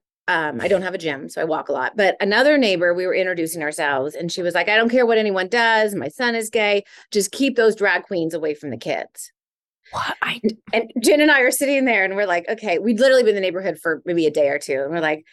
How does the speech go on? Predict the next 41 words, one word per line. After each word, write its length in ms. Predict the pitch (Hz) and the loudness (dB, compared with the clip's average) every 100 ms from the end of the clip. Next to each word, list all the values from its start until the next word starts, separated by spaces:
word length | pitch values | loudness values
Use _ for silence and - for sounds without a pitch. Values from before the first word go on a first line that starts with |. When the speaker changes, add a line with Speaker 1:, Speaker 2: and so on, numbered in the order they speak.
| _ _ _ _ - | _ _ _ _ -2
Speaker 1:
"Okay, 520 | 480 - 302 247 254 | 0 2 2 2 2
what 120 | 320 392 | 4 4
do 100 | 403 | 6
we 140 | 415 | 6
do?" 600 | 415 480 440 220 170 170 - | 6 4 4 4 2 0 -4
And 300 | 214 214 - _ - _ _ - | -4 -4 -8 _ -20 _ _ 2
in 120 | 254 | 4
my 160 | 269 247 | 4 2
head, 440 | 226 440 359 240 | 2 2 4 2
I'm 100 | 233 | 0
like, 300 | 226 196 - - | 0 -2 -4 -4
once 280 | 226 262 269 | 0 0 0
again, 480 | 277 370 269 220 - | 0 2 2 0 0
this 180 | 220 233 | -2 0
is 100 | 226 | -2
when 140 | 220 | 0
we 80 | 214 | 2
have 100 | 208 | 2
a 40 | 185 | -2
teaching 380 | - 202 185 185 | -6 -8 -6 -4
moment. 400 | 170 73 - - | -4 -6 -14 -4
So 140 | 247 | -2
I'm 80 | 233 | 0
like, 120 | 240 | 0
"Well, 220 | 294 285 | 4 4
you 100 | 277 | 2
know, 120 | 262 | -2
one 260 | 240 208 254 | -2 -2 -2
of 80 | 269 | 0
our 120 | 247 | 0
best 280 | 254 240 - | 0 -2 -2
friends 240 | 320 440 | 0 0
is 80 | 269 | 0
a 80 | 196 | -4
drag 320 | 185 160 156 | -2 -2 -2
queen. 240 | 180 165 | -4 -2
He 140 | 180 202 | -2 -2
just 180 | 214 220 | -2 -2
had 140 | 196 | -2
a 40 | |
baby 520 | 180 233 277 180 - | 0 0 0 -4 -10